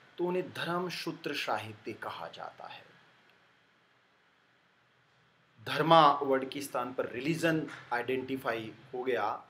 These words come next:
उस religion identify से कैसे हम अलग-अलग साहित्य के बारे में जान पाते हैं, वो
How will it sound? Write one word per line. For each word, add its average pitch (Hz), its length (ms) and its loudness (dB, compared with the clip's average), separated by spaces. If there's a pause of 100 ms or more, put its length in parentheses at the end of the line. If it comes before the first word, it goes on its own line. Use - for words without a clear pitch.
(220)
उस 226 180 -4
religion 147 500 -4
identify 139 760 0
से 160 420 -4 (420)
कैसे 175 520 2
हम 156 460 -2 (240)
अलग-अलग 156 420 4
साहित्य 135 520 -4
के 139 160 -8
बारे 113 300 -4
में 117 280 -10 (320)
जान 123 360 -2
पाते 110 340 -8
हैं, 147 300 -12
वो 180 340 4